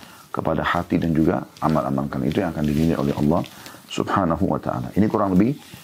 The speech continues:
yang bisa kita ambil dari hadis lima ratus tiga belas. Lalu kita akan lanjutkan, teman-teman sekalian, ke hadis lima ratus empat belas. Yang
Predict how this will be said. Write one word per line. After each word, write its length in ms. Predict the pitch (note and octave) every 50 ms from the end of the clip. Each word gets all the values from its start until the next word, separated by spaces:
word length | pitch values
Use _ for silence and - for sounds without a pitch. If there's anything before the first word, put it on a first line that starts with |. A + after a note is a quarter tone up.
| - -
yang 100 | - E2+
bisa 220 | F2 F2+ - - -
kita 240 | - F2 - -
ambil 320 | E2+ E2+ D#2 - G#2+ C3 D3 - - - - - -
dari 320 | - F2 F2 E2 G2 G#2+ - -
hadis 400 | - - - E2+ E2+ F#2+ A#2 B2+ - - - - - - G#2+
lima 160 | F2+ E2+ D#2
ratus 480 | D2+ D#2+ D2+ - - B1+ - - - - - - - - - -
tiga 220 | - F#2+ F2 F2+ B1
belas. 400 | A#1 - - - - - - - - - - - - - - - -
Lalu 160 | - - A2
kita 160 | C3+ - D3 D3
akan 80 | C3+ B2 A2
lanjutkan, 220 | - - - - B2
teman-teman 340 | A#2 A2 G#2+ - G2 G2
sekalian, 320 | G2 - - G2 G2 A2 A2+ G#2+
ke 60 | - G2
hadis 320 | - F#2+ F2+ G#2 A2+ A2+ - - -
lima 240 | G2+ G2+ G2 F#2+ F2
ratus 480 | E2+ E2+ D#2+ - A2 B2 - - - -
empat 240 | F#2+ F2+ F#2+ F2+ - -
belas. 400 | - A#1+ - - - - - - - - - - - - - - - - - - -
Yang 120 | G#2 G#2